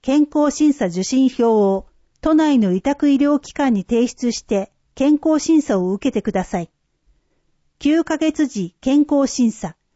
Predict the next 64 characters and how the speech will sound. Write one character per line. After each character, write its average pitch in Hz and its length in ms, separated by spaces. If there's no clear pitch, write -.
令 302 240
和 285 120
三 226 300
年 202 240
五 190 140
月 294 300
生 294 80
ま 208 180
れ。 175 160
四 285 220
ヶ 311 140
月 311 260
時 233 160
健 277 280
康 311 160
診 311 200
査 247 160
の 208 100
お 196 60
知 262 100
ら 254 120
せ 262 140
に 254 120
同 247 220
封 247 200
さ 247 140
れ 226 120
て 240 120
い 214 160
る 196 240
健 294 300
康 311 160
診 311 220
査 214 140
受 185 160
診 262 240
票 233 280
を 202 120
都 311 160
内 302 240
の 185 160
委 190 80
託 285 280
医 254 60
療 285 240
機 - 140
関 247 180
に 190 120
提 226 240
出 220 240
し - 100
て 196 280
健 302 300
康 302 180
診 302 240
査 214 160
を 185 80
受 196 160
け - 40
て 190 100
く 202 80
だ 185 120
さ 180 180
い。 170 80